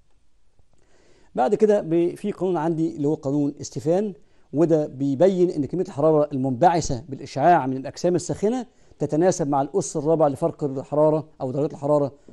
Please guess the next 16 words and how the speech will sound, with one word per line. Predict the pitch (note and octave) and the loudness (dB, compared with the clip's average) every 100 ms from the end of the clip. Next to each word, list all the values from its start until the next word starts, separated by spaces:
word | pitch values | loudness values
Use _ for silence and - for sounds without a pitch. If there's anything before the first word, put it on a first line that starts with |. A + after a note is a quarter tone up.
| - | -6
ما | C3+ | 0
بين | D3 D3+ | 2 4
الجسم | C#3+ D#3 - | 2 -4 -8
الساخن | B2+ D#3 C3 C#3 | -4 -4 -2 -4
والوسط | C3 C3 - | -4 -6 -8
المحيط. | B2 A#2 - _ _ - | -10 -12 -14 _ _ -12
يبقى | B2+ B2+ | -10 -10
ال-، | C3+ | -10
الكمية | C#3 A#2+ C#3+ F#3+ | -12 -6 0 0
الحرارة | - D#3 D#3+ B2+ - - - | 2 4 4 2 -4 -20 -6
المنبعثة | C3+ B2+ E3+ F3 D#3+ | -4 2 2 2 -2
بالإشعاع | D#3 D3 F3 G3 | -8 -6 -2 0
دهيت | F3 F#3+ E3 D#3+ | 2 2 0 -2
من | |
الأجسام | D3 - G3+ | -6 -4 -4
الساخنة | F3 F#3 A3+ C4 | -4 -2 -2 -4